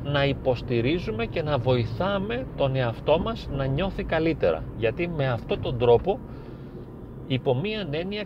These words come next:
κατασκευάζουμε εμείς οι ίδιοι την χαρά και την ευτυχία στην προσωπική μας ζωή. Δεν περιμένουμε να μας προσφερθεί, είναι κάτι που το καλλιεργούμε εμείς οι ίδιοι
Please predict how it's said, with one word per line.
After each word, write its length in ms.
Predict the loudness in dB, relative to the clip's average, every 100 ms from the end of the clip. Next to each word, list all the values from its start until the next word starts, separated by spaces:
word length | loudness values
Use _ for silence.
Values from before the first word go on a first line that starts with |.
| -2
κατασκευάζουμε 1300 | -2 2 0 0 0 0 2 4 4 2 0 0 -2 -6 -14 -8 0
εμείς 580 | 2 2 -2 -6 -12 -14 -8
οι 300 | -2 0 0
ίδιοι 440 | -4 -6 -6 -6 -10 -16 -16 -16 -16 -6
την 320 | -2 0 -2 -8
χαρά 480 | -4 2 4 4 2
και 180 | -2 -4
την 200 | -2 -2
ευτυχία 600 | -2 -4 -6 -4 -4 -4
στην 200 | -4 -2
προσωπική 500 | 0 0 -2 -2 -2
μας 180 | -2 2
ζωή. 260 | 0 0 -6 -20 -20 -2
Δεν 160 | 0 4
περιμένουμε 680 | 4 4 4 2 2 0 -2 -8 0
να 160 | 2
μας 220 | 2 0
προσφερθεί, 800 | 0 0 2 2 0 0 0 0 -2 -14 -18 -12 -4
είναι 200 | -2 0
κάτι 280 | 0 0
που 220 | -4 -4 2
το 160 | 2 4
καλλιεργούμε 1040 | 4 6 6 6 6 4 2 2 2 -4 -6 -16 -18 -12 0
εμείς 420 | 2 4 0 0
οι 140 | 0
ίδιοι 380 | 0 0 -6 -8